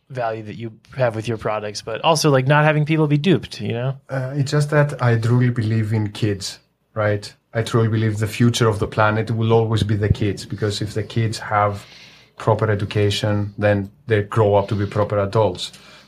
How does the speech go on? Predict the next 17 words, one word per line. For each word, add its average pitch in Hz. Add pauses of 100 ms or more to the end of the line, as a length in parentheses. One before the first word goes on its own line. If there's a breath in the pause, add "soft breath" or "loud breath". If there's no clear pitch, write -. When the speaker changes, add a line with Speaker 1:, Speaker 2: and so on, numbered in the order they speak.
Speaker 2:
But 110
if 104
we're 113
diluting 107
education 98 (120)
and 104
we 101
start 107 (380 loud breath)
making 110
education 110
very 110
expensive, 107 (180)
inaccessible, 107 (240 soft breath)
or 113 (280 soft breath)
we're 127
just 123
like, 127